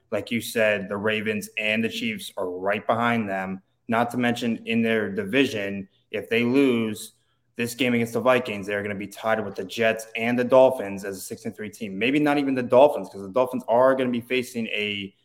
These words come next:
pretty easy opponent coming up. And I think that this is a game that Buffalo really, really desperately needs after losing a very tough battle against the Jets.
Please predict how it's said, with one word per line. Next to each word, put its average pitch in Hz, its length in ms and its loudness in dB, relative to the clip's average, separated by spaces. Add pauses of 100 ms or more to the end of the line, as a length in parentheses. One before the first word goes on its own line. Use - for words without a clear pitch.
(260)
pretty 139 240 -2
easy 131 320 -2
opponent 127 520 -2
coming 107 280 -8
up. 104 520 -6 (760)
And 104 440 -2
I 113 200 2
think 120 640 -2 (520)
that 113 480 0
this 113 360 -8
is 113 100 -8
a 113 60 -6
game 117 180 0
that 110 160 2
Buffalo 113 380 2
really, 120 920 0
really 113 520 -2
desperately 110 560 -2
needs 107 340 -6
after 98 560 -4
losing 104 400 -8
a 98 200 -6
very 113 480 2
tough - 280 -6
battle 98 380 0
against 92 300 -10
the 90 80 -14
Jets. 90 560 -8